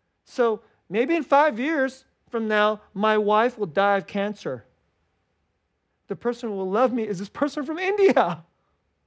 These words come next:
It will be my best friend, will take me through that with glory, faith, hope, and love. So what kind of community are you looking for?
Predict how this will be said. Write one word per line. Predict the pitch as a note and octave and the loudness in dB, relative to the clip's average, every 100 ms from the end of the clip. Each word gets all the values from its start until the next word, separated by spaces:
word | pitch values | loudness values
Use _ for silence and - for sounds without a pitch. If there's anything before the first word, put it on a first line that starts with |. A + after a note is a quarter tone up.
| _ _ _ - | _ _ _ -8
It | |
will | G#3 | -4
be | G3 B3+ | -2 0
my | B3+ B3 | 0 0
best | G3 A3 - | 0 -2 -4
friend, | G#3+ G3 E3 | -6 -4 -4
will | D3 | -10
take | - A3 G#3+ | -8 -8 -6
me | F#3+ | -10
through | E3 F#3+ F#3+ | -8 -8 -6
that | D3+ C3+ B2+ | -6 -6 -10
with | D#3+ D3+ | -14 -12
glory, | F3 F3+ F#3+ D3 A#2+ _ _ _ _ _ _ _ - - | -4 0 0 -2 -8 _ _ _ _ _ _ _ -16 -2
faith, | G#3+ F#3 | -2 0
hope, | G3 | -4
and | G#3+ | 0
love. | A#3+ E4 F3+ C3 _ _ _ _ _ _ _ _ _ - | 4 4 2 -4 _ _ _ _ _ _ _ _ _ -6
So | C4 | 0
what | D4+ E4+ | 0 0
kind | G4+ | -2
of | F#4+ | 0
community | F#4 G4+ A#4+ A4 | 0 2 2 4
are | D4+ | 2
you | C4 | 2
looking | A#3 A3+ | 0 -2
for? | G3 G#3 D#3 A#2 | -4 -2 -2 -6